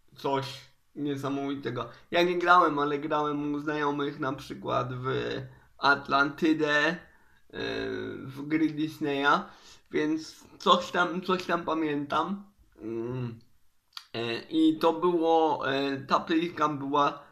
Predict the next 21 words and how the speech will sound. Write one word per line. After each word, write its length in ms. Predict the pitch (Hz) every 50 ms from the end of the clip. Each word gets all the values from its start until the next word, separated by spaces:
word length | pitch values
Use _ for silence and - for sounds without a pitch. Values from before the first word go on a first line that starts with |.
| _ _ _ _ _
tylko 360 | - 180 180 175 - 185 175
i 100 | 170 160
wyłącznie 600 | 151 160 165 165 160 165 170 - - 160 151 147
w 100 | 139 143
jednym 360 | 156 170 170 160 165 165 160
kolorze, 540 | - - - 151 151 151 151 156 151 151 143
w 80 | - -
kolorze 680 | - 135 139 139 143 139 139 135 131 117 113 - - - _ _ _ -
szarym. 680 | - - - 143 143 147 147 156 160 165 165 165 160 - - - - - - - - - - -
Na 340 | - 135 139 139 135 147 143
szarym 560 | - - 160 151 147 151 151 151 147 135 -
tle, 540 | - 127 123 127 131 135 139 143 147 147 - - - - - - -
e, 520 | - 117 117 120 117 117 120 120 110 104
na 320 | 120 131 131 127 127 113 110 117 101 98 131 131
szarym 460 | 127 - 151 143 139 147 143 139 135 135
tle 280 | - 139 139 139 139
była, 760 | 139 135 127 135 135 135 131 135 131 131 131 127 131 127 - - - - - - - - - - - - _ _ - - - - - -
e, 460 | - - 120 120 117 120 120 120 120
było 440 | 127 127 139 147 143 139 139 139 139
logo 360 | 143 147 147 147 139 135 135
PlayStation, 1040 | 135 - 143 139 131 135 135 135 - - 151 147 151 - - 156 147 143 135 131